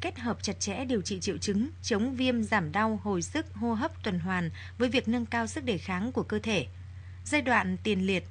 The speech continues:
bất động bệnh nhân trong một đến hai tuần. Nếu có sốt cao phải hạ nhiệt, đề phòng co giật bằng cách chườm lạnh hoặc dùng thuốc paracetamol, Effergan,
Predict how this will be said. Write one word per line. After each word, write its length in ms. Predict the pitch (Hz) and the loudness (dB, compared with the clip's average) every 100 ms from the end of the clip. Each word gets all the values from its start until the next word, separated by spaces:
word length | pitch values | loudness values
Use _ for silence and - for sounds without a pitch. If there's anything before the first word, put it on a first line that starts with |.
| - - - - | -12 -14 -12 -2
bất 140 | 339 | 0
động 180 | 262 226 - | 4 4 4
bệnh 220 | 202 196 196 | -4 0 2
nhân 200 | 247 240 | 2 2
trong 200 | 240 220 | 0 0
một 140 | 175 | 2
đến 140 | 165 | 0
hai 160 | 190 226 | -2 -4
tuần. 320 | - 202 170 - - - - - | 0 0 0 -4 -12 -14 -14 0
Nếu 220 | 220 220 | 4 4
có 160 | 240 226 | 4 -4
sốt 220 | - 294 - | -4 -6 2
cao 240 | 240 226 214 | 2 2 0
phải 140 | 190 | -2
hạ 160 | 160 180 | -2 -2
nhiệt, 300 | 175 196 175 - - | 0 0 0 -6 -4
đề 160 | 214 226 | 0 0
phòng 260 | 214 214 196 | 2 0 0
co 160 | 254 | -2
giật 220 | 240 214 180 - | 2 2 0 -4
bằng 220 | 185 190 175 | -4 -2 0
cách 220 | 262 320 - | 0 -2 -4
chườm 280 | - 233 190 | 0 2 2
lạnh 220 | 185 185 - - - | 2 0 -2 -12 0
hoặc 140 | 247 190 | 2 2
dùng 300 | 190 208 185 | 0 0 0
thuốc 260 | 240 320 339 - | 0 -2 0 2
paracetamol, 800 | 240 226 233 220 208 208 208 208 180 - - - - - - | 2 2 -2 0 2 4 4 2 0 -12 -14 -14 -14 -14 -2
Effergan, 720 | 277 311 - 247 220 220 214 | 0 2 2 0 2 4 4